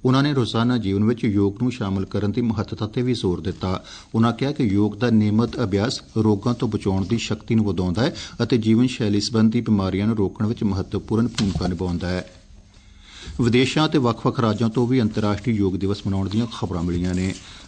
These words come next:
ਪੰਜਾਬ ਵਿੱਚ ਵੀ ਗਿਆਰਵਾਂ ਅੰਤਰਰਾਸ਼ਟਰੀ ਯੋਗ ਦਿਵਸ ਮਨਾਇਆ ਗਿਆ।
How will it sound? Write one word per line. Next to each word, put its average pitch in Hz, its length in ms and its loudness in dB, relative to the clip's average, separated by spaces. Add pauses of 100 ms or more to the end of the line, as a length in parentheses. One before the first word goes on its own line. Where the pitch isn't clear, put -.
ਪੰਜਾਬ 107 420 2
ਵਿੱਚ 117 200 0
ਵੀ 131 100 2
ਗਿਆਰਵਾਂ 117 400 0
ਅੰਤਰਰਾਸ਼ਟਰੀ 113 460 0
ਯੋਗ 98 240 0
ਦਿਵਸ 110 360 -2
ਮਨਾਇਆ 90 300 -2
ਗਿਆ। 95 300 -4